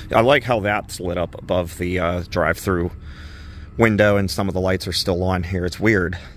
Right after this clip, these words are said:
But we'll take a look through here. I'm actually gonna zoom in a little bit 'cause it's getting a little bit dark. Uh, I don't even have to. Yep.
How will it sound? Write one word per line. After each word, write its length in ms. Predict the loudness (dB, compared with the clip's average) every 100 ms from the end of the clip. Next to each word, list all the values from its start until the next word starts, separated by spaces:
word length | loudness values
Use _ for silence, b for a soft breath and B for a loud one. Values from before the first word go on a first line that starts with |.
| B -16 B B B B B -16 -14 -14 -14 -14 -14 -14 -14 -14 -14 -14 -16 -16 -16 -14 B B B B -16 -16 B B B
But 100 | -4
we'll 80 | 0
take 200 | 2 2
a 60 |
look 220 | 2 2 0
through 200 | -4 0
here. 220 | 2 2
I'm 100 | 0
actually 300 | -2 -4 -6
gonna 100 | -4
zoom 320 | -2 0 0
in 80 | -2
a 60 |
little 160 | -2 -2
bit 160 | -4 -6
'cause 160 | -10
it's 120 | -6
getting 220 | -4 -2 -2
a 60 |
little 380 | 0 2 2 2
bit 180 | -2 0
dark. 400 | 0 2 0 -6 -14 B B B B -12 -14 -14 -14 -14 -12 -12 B B B B 0
Uh, 240 | 4 6
I 100 | 6
don't 180 | 6 4
even 160 | 2 2
have 260 | 2 0
to. 260 | 0 0 0 -4 -12 -12 -14 -14 -12 -12 -12 -12 -14 -10 2
Yep. 240 | 4